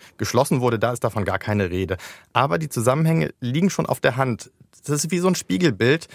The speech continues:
wie Saudi-Arabien und Iran in beiden Kriegen beteiligt sind, direkt oder über verbündete Milizen.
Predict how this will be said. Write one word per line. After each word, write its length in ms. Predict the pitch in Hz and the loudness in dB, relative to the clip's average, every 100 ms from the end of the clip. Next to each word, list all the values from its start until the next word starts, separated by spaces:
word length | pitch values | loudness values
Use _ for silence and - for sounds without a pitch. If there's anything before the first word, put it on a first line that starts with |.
| - - - | -20 -20 -4
wie 160 | 131 | 0
Saudi-Arabien 720 | 123 131 143 120 120 143 165 | 4 4 4 2 2 2 2
und 180 | 139 135 | -2 -2
Iran 380 | 123 110 131 165 | -2 0 0 0
in 240 | 143 117 | -2 -4
beiden 400 | - 117 156 165 | -2 0 0 -2
Kriegen 560 | - 139 139 143 147 139 _ - | -2 -2 0 0 0 -4 _ -10
beteiligt 640 | - - 120 165 180 - | -6 2 2 4 0 -4
sind, 380 | 147 151 143 - | -2 -2 -2 -2
direkt 460 | 143 156 156 - 135 | 0 2 2 0 0
oder 160 | 131 | 2
über 160 | 120 123 | 2 2
verbündete 500 | 117 104 151 139 135 | 0 0 0 0 0
Milizen. 600 | 117 117 165 - - 180 | 0 0 -4 -2 0 0